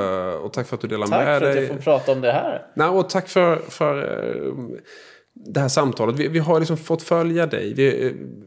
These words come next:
Speaker 1: alltså, eh, som ung pojk, eh, då, eh, får cancern,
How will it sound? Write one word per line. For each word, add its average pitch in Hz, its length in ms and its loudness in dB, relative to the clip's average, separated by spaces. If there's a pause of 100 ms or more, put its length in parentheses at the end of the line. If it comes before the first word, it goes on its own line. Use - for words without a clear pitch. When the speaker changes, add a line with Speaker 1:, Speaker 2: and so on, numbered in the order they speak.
Speaker 1:
alltså, 131 200 -2 (1080)
eh, - 140 -12 (100)
som 147 240 2
ung 147 240 6
pojk, 120 520 0
eh, - 320 -6 (240)
då, 120 200 2 (300)
eh, 101 80 -18 (380)
får 120 140 -4
cancern, 110 540 -4